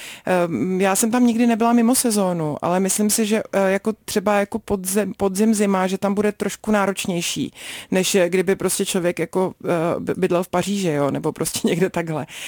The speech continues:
A, eh, podle mýho, oni jsou prostě ošlehaní větrem, no, jako, že to, oni mají tu, takovou tu jako drsnější náturu a je to tam znát.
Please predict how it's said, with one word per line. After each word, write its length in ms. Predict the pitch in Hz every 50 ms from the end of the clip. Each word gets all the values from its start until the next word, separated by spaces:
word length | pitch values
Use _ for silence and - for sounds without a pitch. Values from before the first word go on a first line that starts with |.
| - - - - - _
A, 680 | - 175 175 175 175 170 170 175 175 175 175 175 180 - -
eh, 720 | - 185 180 180 180 180 180 180 180 180 170 147 185 185 - - 190
podle 140 | 185 196 208
mýho, 480 | 214 220 214 214 214 233 226 226 220 - -
oni 260 | - 208 208 214 226
jsou 160 | - 233 226
prostě 420 | 220 - 226 214 - - 254 247
ošlehaní 580 | - - - 196 - - 233 226 233 233 247 247
větrem, 400 | 226 254 - - 277 208 170 147
no, 180 | 139 135 151 -
jako, 280 | - - - - - -
že 140 | - - - _ _
to, 140 | - 180 151 - -
oni 160 | 180 185 196
mají 200 | 196 196 190 202
tu, 300 | 196 - 214 208 185 180 -
takovou 340 | - 190 - - 196 202 202
tu 140 | - - 202
jako 300 | 190 190 - 220 208 196
drsnější 540 | 185 202 185 - - 208 208 208 - -
náturu 420 | 226 208 196 196 - 214 208 214 -
a 40 | 190
je 60 | 190
to 80 | -
tam 180 | 202 - 208 208
znát. 340 | 196 196 196 190 190 202